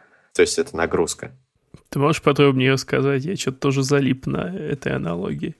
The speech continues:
Speaker 1: Окей, ну вот условно у нас, э, заходит, э,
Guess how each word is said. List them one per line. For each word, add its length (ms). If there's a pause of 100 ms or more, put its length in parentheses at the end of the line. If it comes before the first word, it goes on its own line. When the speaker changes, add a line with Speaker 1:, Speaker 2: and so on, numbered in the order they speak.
(380)
Speaker 1:
Окей, 400
ну 340
вот 180
условно 400
у 80
нас, 280
э, 360
заходит, 600
э, 440